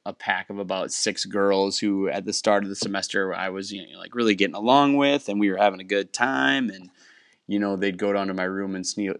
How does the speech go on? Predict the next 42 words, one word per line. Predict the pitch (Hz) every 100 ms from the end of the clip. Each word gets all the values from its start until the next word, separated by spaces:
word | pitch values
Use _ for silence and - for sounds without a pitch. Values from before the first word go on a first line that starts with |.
| -
steal | - - 101
snacks | - 104 107 107 -
every | 104 104
once | 104 104 101
in | 107
a |
while | 101 101 101
or | 92
steal | - 98
a | -
coffee, | - 95 104 107 101
and | 98 95
I'm | 101
like, | 123 -
"Yeah, | 202
this | 170
is | 160 135
all | 120
good." | 95 104 110
And | 104 98
then, | 95 95 90 _ _ - - - _ _ _ _
you | 107
know, | 101 98 92 - _ _
a | 107
few | - 113
weeks | 104 110 -
ago | 101
I | 95
had | 104
to | 98
start | 101 98
saying | 104 98 95 92
no | 104 117
to | 117 95 92
'em, | 95 104 110
you | 104
know, | 98
for | 95 95
certain | - 98 76
things, | - 95 101 107 110 98
and | 92 90 87 85 _ _
that, | 92 95